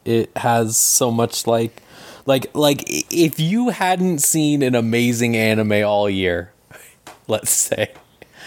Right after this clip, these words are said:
and then you saw this, I could definitely see, like, conflating it a little more in your mind.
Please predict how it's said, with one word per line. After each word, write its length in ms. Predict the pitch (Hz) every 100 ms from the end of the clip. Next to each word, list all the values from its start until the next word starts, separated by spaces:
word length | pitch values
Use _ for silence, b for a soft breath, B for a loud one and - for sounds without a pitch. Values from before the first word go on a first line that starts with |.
| B B B _ _ _ -
and 200 | 110 110
then 140 | 113
you 120 | 113 110
saw 260 | 123 104
this, 280 | 95 101 -
I 100 | 110
could 140 | -
definitely 340 | 113 113 127 117
see, 160 | - 117
like, 380 | 104 98 - -
conflating 520 | 117 - 110 104 110
it 80 | 110
a 40 |
little 180 | 113 117
more 200 | 117 113
in 80 | 113
your 100 | 98
mind. 540 | 95 95 104 120